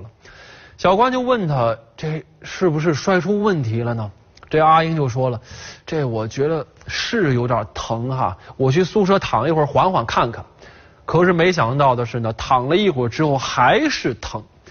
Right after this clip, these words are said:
于是阿英呢就打电话给小关，让他陪着去医院。这医生一检查，果然摔出事儿了。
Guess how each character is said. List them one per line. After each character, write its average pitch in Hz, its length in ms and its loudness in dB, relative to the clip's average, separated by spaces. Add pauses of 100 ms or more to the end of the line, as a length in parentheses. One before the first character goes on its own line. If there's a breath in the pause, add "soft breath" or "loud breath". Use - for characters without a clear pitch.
(440 loud breath)
于 220 140 4
是 247 140 4
阿 220 200 6
英 226 160 -2
呢 202 140 2
就 185 140 0
打 135 120 4
电 165 140 0
话 165 100 4
给 160 120 0
小 123 160 2
关， 160 260 2
让 143 180 0
他 143 140 2
陪 123 240 -2
着 131 100 0
去 117 240 -6
医 135 180 -2
院。 160 220 2 (400)
这 143 140 0
医 180 240 0
生 185 220 -2
一 165 120 -2
检 117 200 -2
查， 117 280 0 (240)
果 127 280 2
然 127 200 2
摔 139 200 0
出 123 160 -4
事 113 100 -4
儿 107 140 -2
了。 80 80 -12